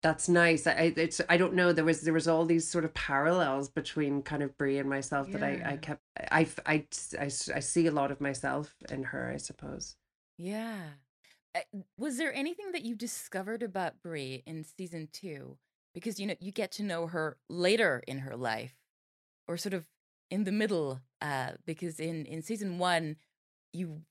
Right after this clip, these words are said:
Speaker 2: voiced her w-, at sort of, I think, twenty-one years old, and then also at sort of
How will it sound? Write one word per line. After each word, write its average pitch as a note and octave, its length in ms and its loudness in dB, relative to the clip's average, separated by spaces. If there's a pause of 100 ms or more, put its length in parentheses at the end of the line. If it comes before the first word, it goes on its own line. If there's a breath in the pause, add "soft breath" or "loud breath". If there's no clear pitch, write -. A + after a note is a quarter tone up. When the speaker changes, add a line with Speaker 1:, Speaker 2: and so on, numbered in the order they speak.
Speaker 2:
voiced F3 340 0
her D3 300 0 (180)
w-, D3+ 140 -6
at C#3 240 -2 (100)
sort C#3 140 -10
of, B2+ 80 -10 (160)
I - 20 -12
think, D3+ 180 -8
twenty-one D3 440 -6
years C#3+ 260 -4
old, D#3+ 400 2 (640)
and E3+ 280 4
then E3 240 4
also G#3 520 6
at - 360 4
sort F3+ 220 -2
of D#3 160 -2